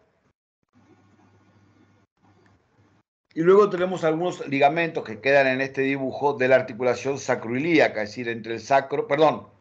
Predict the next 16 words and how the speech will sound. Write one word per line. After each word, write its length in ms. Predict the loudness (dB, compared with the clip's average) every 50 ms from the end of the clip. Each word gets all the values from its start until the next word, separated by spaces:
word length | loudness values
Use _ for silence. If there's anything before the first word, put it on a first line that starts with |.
| _ _ _ _ _ _ _ -2
de 80 | 0
la 80 | 2 2
articulación, 760 | 2 0 -4 -4 -2 -2 -2 0 0 0 0 0 -2 -6 -14 _ _ _ _ _ _ _ _ _ _ _ _ _ _ _ _ _ _ _ -2
ah, 360 | 0 0 0 0 -2 -6 -12 _ _ _ _ _ _ _ _ _ -6
eh, 960 | -4 -2 0 0 0 0 0 0 0 0 0 -2 -2 -6 -6 -8 -8 -10 -12 -14 -4 0
coxofemoral, 880 | 0 0 0 0 -4 -4 -4 -2 0 2 4 4 4 2 -2 -14 _ _ _ _ _ _ -20 -18 -18 -18 -20 _ _ _ _ _ _ _ _ _ _ _ _ _ _ _ _ _ _ _ _ _ _ _ _ _ _ _ _ _ _ _ _ _ _ -8
que 100 | -6 -2
es 60 | 0
la 80 | 0
articulación 580 | 0 -2 -4 -6 -2 -2 -2 0 0 0 0 0
entre 220 | 0 -2 -4 -6
el 60 | -6 -4
coxal 400 | -4 -4 -2 2 4 4 4 4
y 60 | 2
el 80 | -2
fémur, 480 | 0 4 4 4 4 2 -2 -8 -14